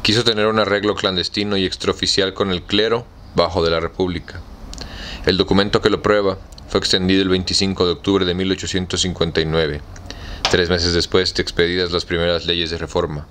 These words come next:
Dice así: Secretaría del Estado y del despacho,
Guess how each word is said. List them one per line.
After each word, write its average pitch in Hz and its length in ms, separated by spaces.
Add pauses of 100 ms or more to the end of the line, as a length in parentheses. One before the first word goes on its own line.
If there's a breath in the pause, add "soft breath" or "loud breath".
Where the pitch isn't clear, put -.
(600)
Dice 87 180
así: 78 260 (1000)
Secretaría 90 480
del 92 100
Estado 87 460 (280)
y - 60
del 85 160
despacho, 80 500